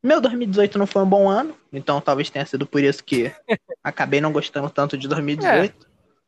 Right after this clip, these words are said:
Speaker 1: Aconteceu umas co-, aconteceu umas coisas aí escrotas aí. Eu me senti tipo o Whindersson.
Speaker 2: <laughs>
Speaker 1: Mas é, nada que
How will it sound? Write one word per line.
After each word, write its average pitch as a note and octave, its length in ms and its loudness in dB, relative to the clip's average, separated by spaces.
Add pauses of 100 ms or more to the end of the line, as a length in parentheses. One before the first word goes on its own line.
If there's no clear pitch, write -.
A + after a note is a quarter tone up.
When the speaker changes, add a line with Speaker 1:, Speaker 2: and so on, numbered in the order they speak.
(200)
Speaker 1:
Aconteceu D#3+ 360 -2
umas - 120 -6
co-, - 180 -14 (260)
aconteceu F#3+ 320 0
umas F3 200 0
coisas E3 260 0
aí D#3 180 2
escrotas - 580 -4
aí. E3+ 200 2 (880)
Eu C#3 100 -2
me D3+ 100 0
senti D#3+ 300 0
tipo F3 240 0
o D3+ 40 4
Whindersson. E3+ 480 0 (160)
Speaker 2:
<laughs> G#5 640 -2
Speaker 1:
Mas D#3 680 2 (1900)
é, A3 580 2
nada E4+ 540 0
que D#4 440 2